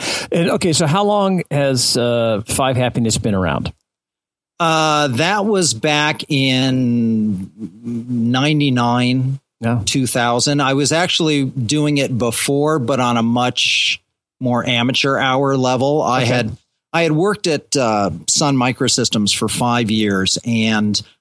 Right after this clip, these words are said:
Speaker 2: I was the engineering services supervisor, meaning I was somewhere between a librarian and responsible for all the software and hardware releases. Um, my background had been in project management,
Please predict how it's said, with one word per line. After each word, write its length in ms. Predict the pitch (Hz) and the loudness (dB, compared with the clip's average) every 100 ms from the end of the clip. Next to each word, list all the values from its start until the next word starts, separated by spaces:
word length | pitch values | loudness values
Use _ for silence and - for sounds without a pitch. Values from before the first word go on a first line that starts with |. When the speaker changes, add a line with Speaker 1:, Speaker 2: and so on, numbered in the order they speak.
| _ 127 | _ -2
Speaker 2:
I 180 | 117 | 0
was 440 | 117 117 117 113 98 | 0 0 0 0 -2
the 300 | 110 107 104 | -2 -2 0
engineering 640 | 143 147 135 131 127 117 | 0 0 2 2 2 0
services 1000 | 110 - 127 120 117 - 113 110 101 - - | 0 0 0 0 0 0 0 0 0 -2 -2
supervisor, 840 | - 180 131 104 107 101 101 104 | 0 -2 -2 -2 0 0 0 0
meaning 600 | 110 123 123 117 113 104 _ _ _ _ _ _ | 0 0 0 0 -2 -4 _ _ _ _ _ _
I 160 | 123 120 | -2 0
was 160 | 120 - | 0 0
somewhere 300 | 160 160 131 | 2 2 0
between 380 | 135 143 135 | -2 0 0
a 60 | 123 | 0
librarian 920 | 120 120 113 127 135 135 135 135 131 | 2 0 0 2 2 2 2 2 0
and 280 | - 127 120 | 0 0 2
responsible 640 | 113 - 123 123 123 120 | 0 0 0 0 0 0
for 220 | - 120 | 0 0
all 160 | 113 117 | 0 0
the 120 | 104 | 0
software 640 | - 131 123 120 - 117 107 | 0 0 -2 -4 -2 -2 0
and 180 | 113 104 | 0 -2
hardware 560 | - 135 123 113 117 | -2 0 0 0 0
releases. 800 | 104 101 101 110 - 95 80 - - - | 2 0 0 0 0 0 0 0 -2 -2
Um, 640 | 104 101 98 98 95 92 _ _ - | 0 2 2 2 0 -2 _ _ -6
my 180 | 113 110 | -2 0
background 480 | 123 120 120 120 107 | 2 0 0 0 2
had 140 | 110 | 0
been 140 | 110 107 | 0 0
in 140 | 98 | 0
project 440 | 107 107 104 107 | 0 0 0 -2
management, 680 | 113 107 107 98 107 101 - | 0 0 2 0 0 0 -2